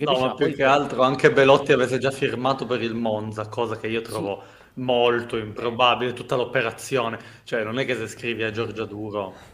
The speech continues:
Speaker 1: lei gli fa
Speaker 2: Ma
Speaker 1: cambiare
Speaker 2: infatti non
Speaker 1: idea.
Speaker 2: ca-, non è
Speaker 1: Cioè <laughs>
Speaker 2: che cambi qualcosa, anzi, cioè, ti rendi abbastanza ridicolo perché, cioè, mh, dare a, tra virgolette, anche la, la colpa a, a lei, eccetera, non ha molto senso. Io sono stato anche,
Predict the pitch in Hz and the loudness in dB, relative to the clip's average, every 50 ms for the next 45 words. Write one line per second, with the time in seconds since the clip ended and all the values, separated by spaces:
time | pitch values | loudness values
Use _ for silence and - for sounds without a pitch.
0 | _ _ - - - - 120 117 117 117 120 151 175 185 160 110 107 196 185 104 | _ _ -20 -18 -10 -6 -4 -2 -2 -4 -2 -2 -2 0 0 4 4 4 4 4
1 | 101 190 - 190 190 - - 165 170 - 156 160 165 175 208 226 - 180 147 - | 2 2 2 2 2 0 0 0 0 2 2 2 4 4 4 4 4 2 2 2
2 | 156 151 147 147 139 - - - 143 135 135 147 - 151 143 139 135 117 135 139 | 2 0 0 0 -2 -2 0 2 2 2 2 2 2 2 2 2 0 0 -2 -2
3 | 113 151 170 180 160 139 139 127 - 143 131 - - 143 - 139 143 147 156 156 | -2 0 0 0 0 -2 -4 -8 -10 -12 -10 -6 -6 -6 -6 -6 -6 -4 -4 -6
4 | 156 147 156 151 143 143 143 - - 165 175 180 - - 170 - - - _ _ | -6 -6 -6 -6 -4 -6 -8 -8 -8 -12 -12 -12 -8 -6 -6 -6 -6 -10 _ _
5 | _ _ - 151 156 160 160 254 226 - - 147 135 127 110 135 131 123 - - | _ _ -8 -6 -6 -4 -2 -4 -4 -2 -2 -2 -2 -2 -2 -4 -6 -6 -6 -6
6 | 139 139 - - - 165 151 123 - - - _ _ _ - 156 160 160 156 147 | -8 -8 -8 -6 -6 -6 -6 -6 -10 -20 -20 _ _ _ -12 -10 -8 -8 -8 -8
7 | 143 143 143 135 123 165 156 156 175 180 175 165 151 - 151 151 151 147 165 147 | -8 -8 -10 -12 -12 -8 -4 -2 0 0 0 0 -2 -4 -4 -6 -4 -4 -4 -4
8 | 139 160 165 185 - - 156 139 147 156 147 160 147 139 131 123 127 131 120 131 | -2 -4 -4 -4 -4 -6 -6 -6 -6 -6 -8 -8 -6 -4 -4 -6 -6 -10 -14 -16
9 | 120 110 135 151 156 139 135 131 - - 147 147 165 175 139 - 139 123 123 123 | -16 -14 -14 -12 -8 -6 -8 -8 -6 -4 -4 -4 -4 -4 -6 -6 -6 -4 -4 -4
10 | 73 120 117 113 117 - 107 120 120 120 127 151 160 156 143 127 120 120 - - | -6 -6 -6 -6 -6 -6 -6 -6 -6 -6 -6 -6 -6 -6 -6 -6 -6 -8 -8 -10
11 | 147 123 - 127 117 113 - - 110 113 127 180 190 143 127 113 - 127 - 127 | -10 -10 -8 -8 -8 -8 -10 -12 -12 -8 -4 -4 -4 -4 -4 -6 -6 -8 -8 -8
12 | 117 - 139 170 165 160 - - - 113 120 127 160 139 - | -10 -8 -8 -10 -10 -10 -12 -12 -10 -10 -10 -8 -8 -8 -8